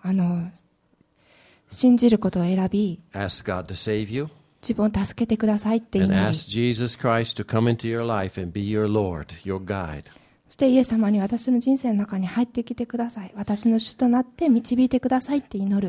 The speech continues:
Speaker 2: And he will.
Speaker 1: そうすると、そうしてくださいます。
Speaker 2: And you can experience that peace.
Speaker 1: そして私たちが神様の平安を体験していくことできます。
Speaker 2: You don't have to worry about the future anymore.
Speaker 1: もう将来のことを心配する必要ありません。
Speaker 2: Your life will be in his hands.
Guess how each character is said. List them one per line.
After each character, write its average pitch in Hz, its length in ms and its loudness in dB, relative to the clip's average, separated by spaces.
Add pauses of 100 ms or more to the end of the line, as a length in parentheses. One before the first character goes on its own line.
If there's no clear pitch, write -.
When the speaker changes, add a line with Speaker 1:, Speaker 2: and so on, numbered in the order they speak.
Speaker 2:
And 101 340 0
he 104 280 0
will. 98 300 2 (320)
Speaker 1:
そ - 180 4
う 285 40 6
す 302 140 2
る 294 120 0
と、 302 260 2 (140)
そ 220 260 0
う 208 60 0
し - 120 -6
て 220 80 -4
く 226 120 -2
だ 220 100 0
さ 214 140 0
い 214 60 4
ま 202 160 2
す。 196 40 -4
Speaker 2:
And 90 140 -4
you 92 80 -4
can 98 200 -4
experience 107 560 0
that 98 180 0 (100)
peace. - 520 -4 (140)
Speaker 1:
そ 233 140 -2
し 226 60 -4
て 311 200 0
私 233 280 2
た 233 120 2
ち 254 140 -6
が 285 260 -6 (100)
神 220 200 0
様 175 240 -4
の 165 60 -6
平 233 340 2
安 262 260 0
を 240 80 2
体 196 260 0
験 202 200 0
し - 80 -8
て 208 80 -2
い 202 40 -2
く - 40 -10
こ 202 80 -4
と 196 100 -4
で 185 100 -2
き 208 40 2
ま 101 60 4
す。 107 40 6
Speaker 2:
You 107 40 6
don't 104 80 4
have 117 200 2
to 117 100 2
worry 117 380 4
about 110 340 -2
the - 80 -6
future 107 380 -4
anymore. 98 440 -2 (340)
Speaker 1:
も 240 120 2
う 233 40 4
将 285 200 4
来 240 160 2
の 208 120 0
こ 214 160 -2
と 214 80 -2
を 208 40 0
心 226 240 0
配 214 200 0
す 220 140 -4
る 208 80 0
必 202 280 -4
要 196 200 -2
あ 190 40 -2
り 202 80 -2
ま 196 140 -2
せ 196 80 0
ん。 - 20 2
Speaker 2:
Your - 160 0
life 98 320 -4
will 90 60 -6
be 90 160 -4
in 80 100 0
his 82 280 -6
hands. - 460 -10